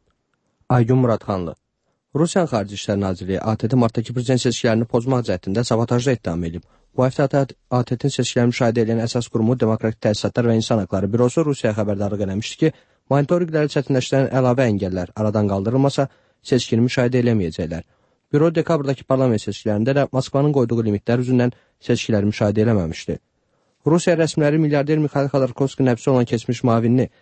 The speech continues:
xəstəxanaya köçürməkdən imtina ediblər. Xodorkovski özü də Vasiliy Aleksandyanın həyatına nəzarət eləmək üçün onun xəstəxanaya köçürülməsi üçün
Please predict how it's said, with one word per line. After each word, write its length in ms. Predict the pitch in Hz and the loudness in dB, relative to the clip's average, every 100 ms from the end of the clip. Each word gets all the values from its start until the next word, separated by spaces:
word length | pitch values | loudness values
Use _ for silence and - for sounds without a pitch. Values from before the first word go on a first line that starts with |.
| _ - | _ -4
xəstəxanaya 440 | 117 - 117 110 110 | -2 -2 0 0 0
köçürməkdən 480 | 104 113 104 101 110 | -2 0 0 2 0
imtina 240 | - 139 113 | 0 0 0
ediblər. 260 | 73 85 90 _ _ _ - | 0 -6 -8 _ _ _ -2
Xodorkovski 640 | 131 123 - 151 - 143 | 0 0 0 -2 0 0
özü 160 | 135 120 | 0 0
də 160 | 98 | -2
Vasiliy 380 | 107 101 120 117 | -2 -2 -2 0
Aleksandyanın 600 | 107 104 110 104 104 104 101 | -2 -2 -2 0 0 -2 -2
həyatına 400 | 98 - 135 143 _ _ 139 | -4 -2 -2 -2 _ _ -2
nəzarət 380 | 139 151 165 147 | 2 2 0 0
eləmək 240 | 135 143 | -2 -2
üçün 100 | 147 | 0
onun 160 | 139 139 | -2 -2
xəstəxanaya 480 | 127 - 117 117 | -4 -2 0 2
köçürülməsi 480 | 113 - 107 107 - | 0 -2 -2 0 0
üçün 220 | 127 143 | 0 0